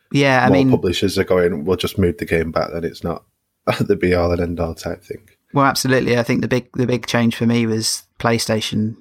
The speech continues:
Speaker 1: announcing that they've cancelled P S X in December because none of the exclusives have something to show. And even a couple of years ago, most of the crunch stories were about people pushing through to, say, E three or something like that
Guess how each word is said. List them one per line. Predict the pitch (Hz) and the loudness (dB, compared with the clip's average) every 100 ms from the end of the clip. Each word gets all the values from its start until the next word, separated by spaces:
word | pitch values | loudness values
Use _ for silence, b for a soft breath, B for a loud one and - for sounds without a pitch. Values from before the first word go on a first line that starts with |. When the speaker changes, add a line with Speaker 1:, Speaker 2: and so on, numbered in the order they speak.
| - | -4
Speaker 1:
announcing | 127 117 113 - 110 | 0 2 0 -2 0
that | 113 113 | 0 0
they've | 113 113 - | 0 -2 -4
cancelled | - 113 110 117 117 | 0 0 0 -2 -4
P | - 113 | -4 -4
S | 110 | -2
X | 110 120 - | -2 -4 -4
in | 117 | -4
December | 110 117 117 110 113 | 0 0 0 0 -4
because | - - 110 113 - - _ - | -4 -2 -2 -2 -2 -4 _ 0
none | 117 113 | 2 2
of | 113 110 | 0 0
the | 110 | -2
exclusives | - - 117 117 104 110 - - | -2 -2 -2 -2 -4 -6 -8 -8
have | - 113 113 - _ - | -4 -4 -6 -10 _ -10
something | - 120 120 | -2 0 0
to | 113 113 | -2 -2
show. | - 135 143 | 0 0 -2
And | - 113 110 - B B B B | -2 0 0 -2 B B B B
even | - 127 113 | 0 2 2
a | |
couple | 123 120 | 0 0
of | 117 | 0
years | 120 120 | 2 0
ago, | 117 - 117 123 - B B B | -2 -4 -2 -2 -4 B B B
most | - 127 - | -2 0 0
of | 135 | -2
the | |
crunch | - 240 - | 2 2 2
stories | - - - 120 | -2 -2 -4 -4
were | 120 113 | -2 -2
about | 113 113 113 | 0 0 -2
people | - 117 - 110 - | -2 -2 -2 -4 -2
pushing | - 123 117 110 | -2 -2 0 -2
through | - 117 113 | -2 -2 -2
to, | - 110 | -2 -2
say, | - 110 | -2 -2
E | 104 110 110 | -2 -4 -2
three | 127 117 | 0 0
or | 110 | 0
something | 110 113 117 | -2 0 0
like | 113 - | 0 -2
that | 107 - | -2 -4